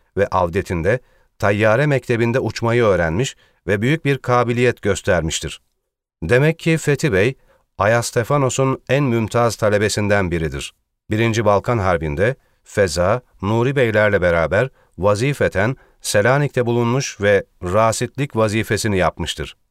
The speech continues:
Bilahare, esaretten firar ederek mektebe gelmiştir.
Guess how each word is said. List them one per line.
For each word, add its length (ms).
Bilahare, 580
esaretten 720
firar 420
ederek 480
mektebe 420
gelmiştir. 600